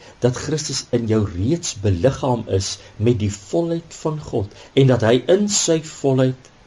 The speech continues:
in jou woon? Jy is die woonplek van God, die nuwe tempel wat Hy gekies het om in woning te maak.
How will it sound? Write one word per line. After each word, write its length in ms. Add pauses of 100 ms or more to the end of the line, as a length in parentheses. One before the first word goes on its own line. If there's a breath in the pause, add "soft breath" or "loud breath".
(260)
in 200
jou 160
woon? 380 (880 loud breath)
Jy 460
is 200
die 120
woonplek 600 (160)
van 280
God, 320 (760 loud breath)
die 300
nuwe 420
tempel 560
wat 160
Hy 120
gekies 480
het 200 (500)
om 200
in 160
woning 420
te 160
maak. 280